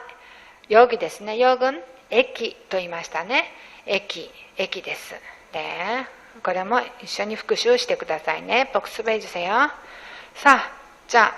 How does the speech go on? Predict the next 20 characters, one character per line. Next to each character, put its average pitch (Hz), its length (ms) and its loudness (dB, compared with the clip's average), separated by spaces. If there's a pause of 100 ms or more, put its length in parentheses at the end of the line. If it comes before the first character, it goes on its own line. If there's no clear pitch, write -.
수 196 300 -10
고 226 80 4
하 240 240 6
셨 262 180 6
습 262 140 -4
니 240 260 2
다. 185 720 6
는 294 200 0 (380)
お 180 60 6
疲 180 400 4
れ 208 120 6
様 185 320 -2
で 180 160 0
し - 160 -12
た. - 180 2 (320)
라 175 160 2
고 185 100 -12
됩 180 120 -14
니 175 120 -18
다. - 100 -8